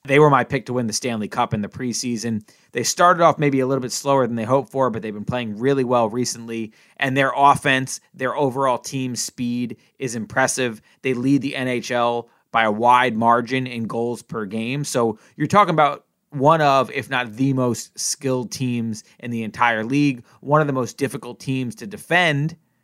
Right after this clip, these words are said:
And for the Rangers, it was sort of a perfect storm.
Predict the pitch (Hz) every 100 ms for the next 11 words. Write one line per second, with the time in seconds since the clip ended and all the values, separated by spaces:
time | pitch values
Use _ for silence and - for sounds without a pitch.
0 | _ _ _ _ - 151 135 127 151 131
1 | 131 220 208 156 156 127 151 156 139 -
2 | 202 147 127 151 147 131 - - 131 117
3 | 107